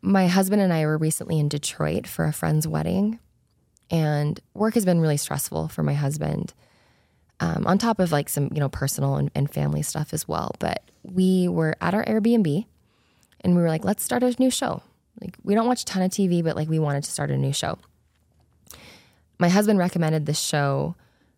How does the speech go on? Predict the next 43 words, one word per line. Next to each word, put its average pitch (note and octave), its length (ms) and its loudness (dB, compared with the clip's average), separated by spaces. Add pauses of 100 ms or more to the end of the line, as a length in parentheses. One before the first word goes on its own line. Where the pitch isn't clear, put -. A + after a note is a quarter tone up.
(140)
that E3+ 160 0
was D3+ 340 0
about, D#3+ 260 0
like, - 180 -6
the E3+ 100 0
first D3+ 340 -2
thirty D3 220 -2
days C#3+ 240 0
in C3+ 60 0
Iraq - 440 -4 (120)
during D#2 360 -4 (160)
the E3 200 -4 (140)
Iraq - 360 -4
War. - 260 -4
<laughs> - 1000 -18
We G3+ 120 6
turned A#3+ 280 4
it A#3+ 120 2
on, C#3+ 300 0 (460)
and E3+ 140 2
immediately, E3 460 4
like, - 160 -6
two - 160 -2
minutes D#3+ 280 2
in, C#3 120 2
we C3+ 80 2
were C3+ 80 0
like, C#3 180 -4
"We C3+ 120 -4
can't - 240 -10
handle D3 280 -4
this. - 340 -8 (280)
I E3 80 -2
can't D3+ 200 0
handle C#3+ 200 -2
this. E3+ 180 -2
This F3 60 -4
is D#3+ 80 -6
too - 140 -2
much." - 340 -4 (800)
And F#3+ 140 6
we F#3 140 4
watched G3+ 480 -2